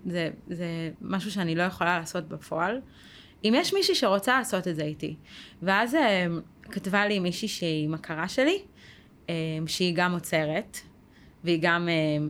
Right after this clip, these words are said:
והיא גם מפיקה, ואז היא אמרה לי, "אני אעשה את זה איתך." ואז, אה, הגענו למה זה תשע, ואז הם הציעו לנו לעשות, אה, לעשות בליווי הערב הקראה הזה שתהיה את הארוחה שלי על האימהות. ופתאום זה הפך למין ערב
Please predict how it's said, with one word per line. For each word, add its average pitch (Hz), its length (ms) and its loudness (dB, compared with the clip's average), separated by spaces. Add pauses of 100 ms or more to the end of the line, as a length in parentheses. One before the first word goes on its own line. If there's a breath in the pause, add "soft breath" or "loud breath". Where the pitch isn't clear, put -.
(140)
והיא 165 200 -2
גם 165 180 2
מפיקה, - 400 -2 (200)
ואז 202 220 -4
היא 247 100 0
אמרה 254 240 2
לי, 262 140 2
"אני 285 120 6
אעשה 240 260 0
את 190 60 -2
זה 190 60 -2
איתך." 185 480 -4 (880 loud breath)
ואז, 247 320 4
אה, 294 200 6
הגענו 208 400 2
למה 175 280 2
זה 180 140 -4
תשע, 180 400 2 (300)
ואז 202 240 0
הם 302 80 4
הציעו 320 280 4
לנו 180 240 2
לעשות, 185 420 -2
אה, 254 320 0 (200)
לעשות 185 680 -2
בליווי 190 600 4
הערב 247 360 4
הקראה 226 340 2
הזה 247 180 0
שתהיה 196 440 2
את 220 120 -4
הארוחה 180 380 0
שלי 165 300 -2 (480 loud breath)
על 180 100 4
האימהות. 165 540 0 (920 loud breath)
ופתאום 277 400 2
זה 214 100 0
הפך 240 380 0
למין 165 280 2
ערב 339 240 4